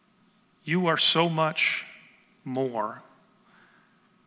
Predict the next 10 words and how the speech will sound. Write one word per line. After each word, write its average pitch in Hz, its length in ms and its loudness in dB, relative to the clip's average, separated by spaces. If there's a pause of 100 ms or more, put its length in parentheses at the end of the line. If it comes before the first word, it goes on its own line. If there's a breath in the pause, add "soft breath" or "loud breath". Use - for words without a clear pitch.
(200)
than 123 160 -4
what 131 140 -4
the 135 80 -2
babbles 131 600 4
of 123 180 -4
this 127 220 -6
world 120 360 -2
have 113 240 -4
to 120 80 -8
offer. 117 400 -6